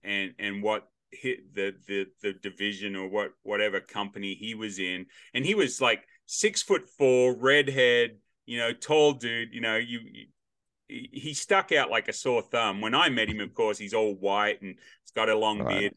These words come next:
Speaker 1: plays Santa Claus at the local mall, you know, that sort of stuff. But the stories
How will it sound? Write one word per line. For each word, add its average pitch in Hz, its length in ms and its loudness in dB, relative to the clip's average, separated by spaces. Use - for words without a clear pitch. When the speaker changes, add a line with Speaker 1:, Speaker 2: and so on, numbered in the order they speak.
Speaker 1:
plays 107 320 -2
Santa 101 300 -2
Claus 104 380 -2
at 95 120 -6
the 95 80 -6
local 98 320 -4
mall, 92 420 -2
you 104 120 -8
know, 92 160 -4
that 101 260 -4
sort 98 140 -6
of 95 60 -8
stuff. 90 280 -4
But 143 160 0
the 139 100 2
stories 165 800 0